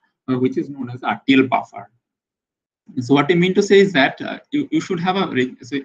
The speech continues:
if I just consider a basic R T L gate like this, so you have, uh, this, uh, base resistances, and, uh, these base resistances are responsible,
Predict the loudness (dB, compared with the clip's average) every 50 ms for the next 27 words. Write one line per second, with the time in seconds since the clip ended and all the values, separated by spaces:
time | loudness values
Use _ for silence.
0 | -10 _ -10 -6 -6 -6 -4 -6 -6 -6 -4 -2 -2 -2 -2 -4 -2 0 0 0
1 | 0 2 2 2 0 0 0 0 2 2 2 2 2 2 2 2 0 0 -2 -2
2 | -6 -14 _ _ _ _ _ _ _ _ -4 -4 -2 2 2 2 2 2 2 2
3 | 4 4 2 0 -2 -2 -2 -2 0 0 -2 -2 -2 -4 -8 -8 -6 0 0 2
4 | 0 0 -2 -6 -6 -6 -6 -6 -6 -6 -4 -4 -4 -2 -2 -2 -2 -2 -4 -6
5 | -8 -10 -8 -6 -4 -2 0 0 0 0 0 0 0 0 0 0 -2 -2 -2 -2
6 | -2 -6 -6 -4 -2 0 0 0 0 -2 -2 -2 -2 -2 -2 -2 -2 0 0 0
7 | 0 -2 -4